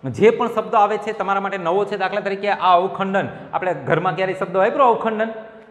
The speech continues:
કે હવે મારે રોટલીનું અવખંડન કરવું છે, એવું કીધું ક્યારેય? નહીં ને. તો પછી તો આ શબ્દ આપણા માટે નવો છે, તો આ નવો શબ્દ છે તો આને આપણી નોંધ કરી લેવી જોઈએ.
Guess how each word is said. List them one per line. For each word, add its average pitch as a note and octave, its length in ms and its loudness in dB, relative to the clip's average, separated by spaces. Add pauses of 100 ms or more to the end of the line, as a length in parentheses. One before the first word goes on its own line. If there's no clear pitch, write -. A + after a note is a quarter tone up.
કે D#3+ 60 -2
હવે F3+ 420 2
મારે E3+ 340 0
રોટલીનું E3 540 -4
અવખંડન D#3 520 -4
કરવું D3+ 280 -4
છે, G#2 300 -8 (440)
એવું C#3+ 120 -2
કીધું G3 180 2
ક્યારેય? B3 380 0
નહીં G3+ 300 0
ને. C3+ 80 -2 (320)
તો B3 100 4
પછી B3 240 0 (380)
તો - 60 -2
આ G#3+ 200 2
શબ્દ G#3+ 220 0
આપણા A#3+ 200 4
માટે B3+ 180 0
નવો C4+ 280 4
છે, C3 160 -4 (680)
તો A3 80 2
આ F#3 40 6
નવો B2+ 320 0
શબ્દ E3+ 260 0
છે - 440 -4
તો B3+ 80 0
આને A3 260 -4
આપણી A#3 200 -4
નોંધ G#3+ 260 2
કરી E3 180 -2
લેવી G#2 160 -4
જોઈએ. F2 300 -12